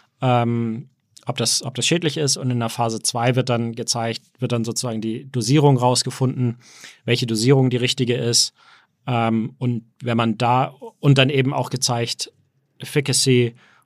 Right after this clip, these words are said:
ob die Drug funktioniert, ob sie das macht, was man möchte. Und da würden wir das halt, ähm, wahrscheinlich gegen das normale Rapamycin testen. Und, äh, wenn die erfolgreich ist,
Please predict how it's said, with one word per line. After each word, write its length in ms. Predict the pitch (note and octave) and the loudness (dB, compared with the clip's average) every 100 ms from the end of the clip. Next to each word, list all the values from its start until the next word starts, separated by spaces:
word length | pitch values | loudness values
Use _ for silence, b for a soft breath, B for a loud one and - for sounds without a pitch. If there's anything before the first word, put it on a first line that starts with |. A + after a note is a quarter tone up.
| _ - | _ -2
ob 180 | B2+ | 0
die 100 | B2 | 0
Drug 280 | A#2+ A#2 - | 0 0 0
funktioniert, 500 | B2+ A#2+ - B2+ B2+ | -4 -2 2 2 2
ob 160 | B2+ B2 | -2 -4
sie 80 | A#2 | -2
das 220 | A#2 C3 | 0 2
macht, 240 | A#2+ - | 0 -2
was 120 | A#2 | -8
man 120 | A#2+ A2+ | -4 0
möchte. 400 | B2 - A#2 B2 B B B | 0 -2 -6 -8 B B B
Und 140 | B2 A2+ | -10 -6
da 140 | A2 | -4
würden 180 | A#2 A2+ | -2 -2
wir 100 | A#2 | 0
das 180 | A2+ A2+ | -2 -4
halt, 340 | A2 - - - | -6 -10 -14 -10
ähm, 260 | B2 A2+ A2+ | -8 -6 -6
wahrscheinlich 340 | A2 B2 A2+ | -4 -2 -2
gegen 160 | - A2+ | -4 -4
das 140 | A2+ | -4
normale 340 | A#2+ A#2 A#2+ B2 | -2 0 0 -2
Rapamycin 540 | A#2 A#2 A2 - C#3 | -2 -4 -4 0 0
testen. 460 | C3+ - - B2+ B2 _ _ _ _ _ _ _ - - | 0 -2 -2 -4 -4 _ _ _ _ _ _ _ -14 -10
Und, 520 | - A#2 A#2 A2+ - | -2 0 2 0 -2
äh, 160 | A#2 A2+ | -4 -2
wenn 160 | A2+ A#2 | 0 2
die 160 | C#3 | 4
erfolgreich 480 | D#3 C#3 D3 D3 A#2+ | 4 2 2 2 0
ist, 300 | C3+ A#2+ | 0 -2